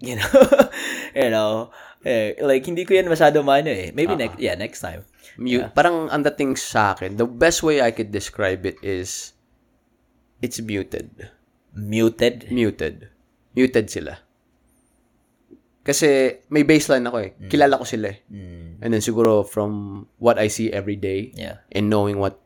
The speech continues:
Speaker 2: you know, my patients take and
Speaker 1: Yeah.
Speaker 2: knowing what th-, how they are when they don't take the
Speaker 1: Mm.
Speaker 2: medication or when they overtake the medication. And then parang na-apply ko siya pag when I'm out socially. And ako, syempre, yung baseline ko is myself.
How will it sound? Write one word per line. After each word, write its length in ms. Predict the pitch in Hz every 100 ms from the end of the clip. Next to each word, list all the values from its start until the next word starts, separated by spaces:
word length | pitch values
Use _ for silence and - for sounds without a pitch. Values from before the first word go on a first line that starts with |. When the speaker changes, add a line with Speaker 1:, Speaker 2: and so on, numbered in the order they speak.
| _
Speaker 2:
you 80 | 117
know, 120 | 98
my 200 | 95 92
patients 400 | - 98 101 95
take 400 | - 98 98 95
and 80 | 85
Speaker 1:
Yeah. 240 | 90 85 -
Speaker 2:
knowing 640 | 107 92 90 92 90 90 -
what 420 | 101 98 87 - _ _ _ _ _ 107
th-, 140 | - _ -
how 200 | 107 107
they 220 | 101 104 -
are 200 | 110 107
when 120 | 101
they 120 | 95
don't 340 | 98 104 107 110
take 300 | 123 135 _ _
the 200 | - 101
Speaker 1:
Mm. 40 | 131
Speaker 2:
medication 400 | 131 131 139 139
or 160 | 120 110
when 160 | 107
they 140 | 104 - -
overtake 640 | 120 165 117 98 - 85 -
the 80 |
medication. 720 | 87 - - 95 104 104 113 147 _ _ _ _ -
And 80 | 113
then 80 | 110
parang 240 | 107 110
na-apply 560 | 107 98 104 - 98 95
ko 80 |
siya 160 | 101 104
pag 160 | 95 98
when 160 | 98
I'm 160 | 90 90 -
out 160 | 92
socially. 400 | - 87 - 90
And 80 | 107
ako, 240 | 120 170
syempre, 240 | 143 127 131
yung 80 | 113
baseline 320 | 110 117 104
ko 80 | 104
is 80 | -
myself. 540 | 87 - - - _